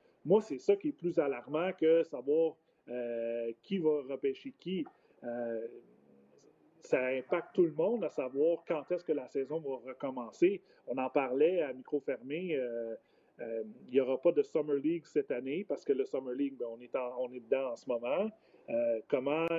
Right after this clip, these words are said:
comment les équipes vont, vont se préparer, comment vont essayer de, de, de, de, de repêcher. Ça va être extrêmement difficile, puis il va y avoir beaucoup de personnes qui vont avoir des boules de cristal, puis ils vont tenter des choses,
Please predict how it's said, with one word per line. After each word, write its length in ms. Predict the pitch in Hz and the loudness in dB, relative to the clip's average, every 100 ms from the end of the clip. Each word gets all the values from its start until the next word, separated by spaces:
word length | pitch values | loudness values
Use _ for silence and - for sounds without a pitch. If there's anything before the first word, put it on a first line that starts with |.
| 160 | 0
comment 260 | 147 131 156 | 0 0 2
les 260 | 160 139 | 2 2
équipes 320 | 139 - 160 135 | 0 0 -2 0
vont, 360 | 135 135 131 | -2 0 -2
vont 200 | 123 127 | -2 -4
se 80 | 120 | -4
préparer, 680 | - 143 131 117 135 160 196 190 | 0 0 -2 -4 0 2 0 -2
comment 260 | 139 147 | -6 -6
vont 220 | 147 139 | -4 -6
essayer 260 | 131 - 143 | -6 -4 -2
de, 240 | 139 120 120 | 0 0 0
de, 160 | 120 - _ _ _ 120 | -2 -4 _ _ _ 0
de, 220 | 117 110 | 0 0
de, 340 | 107 113 110 107 | -2 -2 -2 0
de 80 | 123 | 0
repêcher. 800 | 117 131 135 127 123 - 180 208 _ _ _ | 2 0 2 0 0 2 2 0 _ _ _
Ça 420 | - - - 147 | -20 -20 -2 2
va 140 | 151 180 | 4 2
être 100 | 190 | 0
extrêmement 500 | 170 - 196 208 233 | -6 -4 -4 -2 -4
difficile, 520 | 170 143 - 208 214 | -6 -10 6 6 6
puis 120 | 156 | 0
il 60 | 147 | 0
va 80 | 143 | 0
y 80 | 135 | 0
avoir 420 | 151 175 175 175 156 139 | 2 4 2 -2 -6 _
beaucoup 300 | 165 220 226 | -4 -4 -6
de 40 | 190 | -4
personnes 500 | 190 170 196 196 190 | -4 -4 -6 -6 -6
qui 140 | - | -6
vont 220 | 143 143 | -2 0
avoir 220 | 143 165 175 | 0 -2 0
des 160 | 160 | 0
boules 160 | 151 185 | 0 0
de 100 | 165 | -2
cristal, 600 | - _ - 170 175 170 - _ _ | -6 _ -4 -2 0 -2 -4 _ _
puis 120 | - | -12
ils 80 | 143 | 0
vont 180 | 147 139 | 0 2
tenter 380 | 185 180 208 | 0 2 0
des 180 | 196 165 | 2 0
choses, 480 | 143 175 170 190 160 | 0 2 2 0 -6